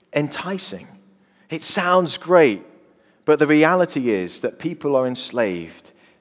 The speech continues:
to constantly seeking the approval of others and searching to find acceptance in the shifting sands of the ever-changing societal expectations.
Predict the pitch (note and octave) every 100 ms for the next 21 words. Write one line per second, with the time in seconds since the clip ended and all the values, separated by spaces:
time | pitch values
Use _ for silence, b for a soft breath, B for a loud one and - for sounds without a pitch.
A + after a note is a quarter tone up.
0 | - C3+ - E3+ E3+ - E3+ D#3+ C3 -
1 | D#3 D#3 D3+ D#3 D#3 C#3 C#3 - C#3 C#3+
2 | D3 C3 G2+ F#2 E2+ - - b b b
3 | b - A2 - D3+ D3 C3 C#3+ C3+ -
4 | C3+ B2+ A#2+ A2+ - C#3 - - G2 F#2
5 | - A2+ A2+ - D#3 D3 - C#3 B2 A2+
6 | F#2+ F2+ F2 - - b b - G#2 A2+
7 | A#2 A#2 A2+ A#2 A2+ G#2+ G2 F#2 F#2 F#2+
8 | - G2+ G2+ F#2+ F#2 - - F2 - E2+
9 | F2 - _ _ -